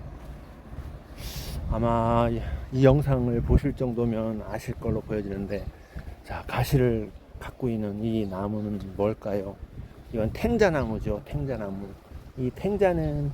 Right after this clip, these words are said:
꼭 청귤, 작은 청귤 비슷하게, 단단한 청귤 비슷하게 생겼는데, 어, 먹을 수는 없었죠. 하지만 여기에 그런 열매들이 맺혔는데,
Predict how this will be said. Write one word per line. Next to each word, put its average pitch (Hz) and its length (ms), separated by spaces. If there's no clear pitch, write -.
꼭 180 200
청귤, 208 580
작은 151 380
청귤 196 420
비슷하게, 139 720
단단한 139 520
청귤 165 380
비슷하게 123 400
생겼는데, 120 720
어, 110 640
먹을 135 300
수는 110 720
없었죠. 113 680
하지만 135 380
여기에 120 400
그런 110 480
열매들이 127 500
맺혔는데, 101 720